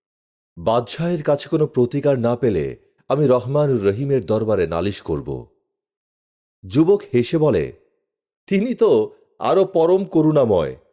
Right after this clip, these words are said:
এই জন্য তিনি আমাকে পাকড়াও করবেন না।" এটা শুনে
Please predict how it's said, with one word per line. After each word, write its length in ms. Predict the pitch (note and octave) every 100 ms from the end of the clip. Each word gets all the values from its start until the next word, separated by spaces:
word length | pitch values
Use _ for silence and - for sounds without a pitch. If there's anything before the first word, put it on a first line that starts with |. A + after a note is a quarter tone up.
| _ _ -
এই 120 | F#2
জন্য 260 | G2+ C#3 A#3
তিনি 220 | B3+ B3+
আমাকে 260 | C4 B3+ B3+
পাকড়াও 460 | E3 C#3 - A#3+
করবেন 360 | A#3+ G3+ B2 G2+
না।" 260 | D#2+ C2 - _ _ _ _ _ _ _ _
এটা 180 | A2 C3+
শুনে 440 | C3 D#3+ B2+ C#2+